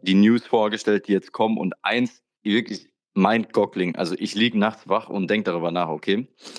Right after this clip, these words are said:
Äh, hab die Woche ein, zwei Mal schlecht geschlafen, weil ich halt abends so viele Ideen noch hab und dann immer wieder am liebsten alles aufschreiben würde.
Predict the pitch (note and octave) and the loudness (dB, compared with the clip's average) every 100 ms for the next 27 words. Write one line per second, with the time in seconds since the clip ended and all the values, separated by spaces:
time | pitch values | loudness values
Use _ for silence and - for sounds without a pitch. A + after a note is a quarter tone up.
0 | - - _ - E2+ E2+ E2+ G#2 F#2 G2+ | -20 -20 _ 0 2 2 0 -2 -2 0
1 | G2+ F#2+ F#2+ G2+ G#2 F#2+ F#2 - F#2+ G2 | 2 2 0 -2 -2 -2 -2 -4 -6 -6
2 | - G2+ F2 E2+ - F2 D#2+ F2 E2 - | -2 -2 -2 -6 -6 -4 -4 -4 -6 -12
3 | F#2+ G#2 F#2+ F#2 D2 G2+ G2 F2+ F2+ - | -12 -4 -2 -2 0 -2 -2 -4 -4 -4
4 | F#2 F2+ F#2+ F#2 - - E2 _ - - | -8 -10 -10 -10 -10 -12 -12 _ -20 -20
5 | _ F2+ F2+ - G2 F2+ - G#2+ - F#2 | _ -2 -2 -2 -6 -6 -4 -4 -2 -4
6 | E2 D#2 E2 E2+ | -4 -2 -2 0